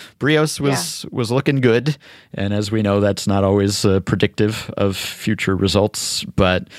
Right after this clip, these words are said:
Speaker 2: Right.
Speaker 1: it, it, it seemed to be quite a quick hook, like, not even for the reason that you usually have a quick hook in the playoffs, which I think is often justified.
Speaker 2: Well, and I think that as,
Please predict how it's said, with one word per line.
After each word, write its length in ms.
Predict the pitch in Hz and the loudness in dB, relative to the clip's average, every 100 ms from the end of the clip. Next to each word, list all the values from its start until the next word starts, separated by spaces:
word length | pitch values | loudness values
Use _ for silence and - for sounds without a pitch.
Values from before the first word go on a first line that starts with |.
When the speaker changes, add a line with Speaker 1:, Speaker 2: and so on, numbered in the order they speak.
| - | -12
Speaker 2:
Right. 200 | 254 - | -10 -2
Speaker 1:
it, 320 | 208 - - | -4 -4 -8
it, 120 | 202 - _ | -8 -8 _
it 180 | - - | -4 -4
seemed 360 | - 139 113 98 | -2 -2 0 -2
to 340 | - - - | -4 -4 -2
be 300 | - 87 90 - | 2 2 2 -2
quite 320 | - 151 135 | 0 2 2
a 240 | 104 87 87 _ - - | 0 -4 -8 _ -20 -14
quick 280 | - - | -12 -10
hook, 240 | - - - | -12 -12 -10
like, 300 | 78 - - - - - - | -10 -10 -16 -20 -20 -18 -6
not 260 | 113 110 | -2 0
even 300 | 98 85 82 | -2 -2 -6
for 340 | 80 90 78 82 - | -6 -6 -4 -6 -6
the 100 | 85 | -4
reason 420 | 87 82 80 73 | -2 -2 -4 -2
that 160 | 85 | -6
you 100 | - | -4
usually 460 | 82 87 87 85 71 | -4 -2 0 0 2
have 220 | 73 87 | 0 2
a 240 | 85 87 - - | 0 0 -4 -4
quick 240 | - - | -2 0
hook 240 | - - - | 0 0 -2
in 80 | |
the 80 | 107 | 0
playoffs, 420 | - - 92 - | 0 0 0 0
which 160 | - - | -2 0
I 40 | |
think 260 | - - - | 0 0 -2
is 200 | - - - | -2 -2 -2
often 400 | 98 87 82 85 - | -2 -2 -6 -10 -6
justified. 580 | - - - - - - - _ - | -4 -4 -4 -4 -4 -8 -16 _ -6
Speaker 2:
Well, 140 | 294 | -4
and 120 | 294 | -2
I 60 | 302 | -2
think 240 | 349 359 | -4 -4
that 120 | 262 202 | -2 0
as, 480 | 185 175 - - | -2 -4 -8 -12